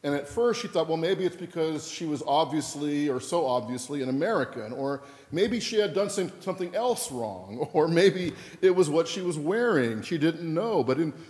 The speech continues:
just those few terrifying seconds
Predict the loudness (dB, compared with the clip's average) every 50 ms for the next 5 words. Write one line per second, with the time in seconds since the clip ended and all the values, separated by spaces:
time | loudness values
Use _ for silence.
0 | -20 -14 0 0 0 0 0 -2 -4 -2 0 0 -2 -2 -8 -16 -12 -10 -10 -8
1 | -6 -8 -8 -10 -10 -12 -10 -6 -6 -6 -6 -6 -6 -6 -4 -4 -4 -4 -6 -6
2 | -8 -10 -6 -4 -4 -6 -4 -4 -4 -4 -4 -6 -8 -8 -10 -10 -10 -12 -14